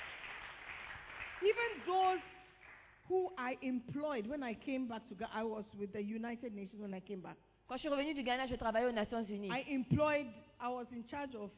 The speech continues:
Speaker 1: administration.
Speaker 2: J'étais en, en, en charge de l'administration.
Speaker 1: I employed drivers, secretaries.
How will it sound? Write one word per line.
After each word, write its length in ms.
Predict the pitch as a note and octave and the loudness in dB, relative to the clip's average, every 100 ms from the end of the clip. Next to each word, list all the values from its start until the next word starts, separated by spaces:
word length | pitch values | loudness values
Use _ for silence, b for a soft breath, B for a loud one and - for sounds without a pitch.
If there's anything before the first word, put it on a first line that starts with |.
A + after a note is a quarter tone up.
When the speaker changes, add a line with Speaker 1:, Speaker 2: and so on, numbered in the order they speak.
| - G#3 | -16 -12
Speaker 1:
administration. 640 | G3 G3+ F#3 F3 - F#3 G#3 | -6 -4 -4 -6 -10 -8 -6
Speaker 2:
J'étais 260 | A#3 D4 | -4 -4
en, 60 | B3 | -4
en, 280 | A#3 A3+ A3 | -2 -2 -2
en 40 | A3+ | 4
charge 220 | C4+ C4 | 6 6
de 60 | A#3 | 6
l'administration. 800 | A3+ A#3 A3+ A#3 A3 A3 A#3 F#3+ | 6 4 -2 0 -2 0 -2 2
Speaker 1:
I 160 | B3+ | 2
employed 420 | B3 G#3+ C#4+ C#4+ F#3+ | 2 0 0 -2 0
drivers, 540 | B3+ B3+ A#3+ B3+ B3 A#3+ | 0 0 0 0 -2 0
secretaries. 720 | C4 B3 C4 - C4+ C4 B3+ | -2 2 0 0 -6 -4 -6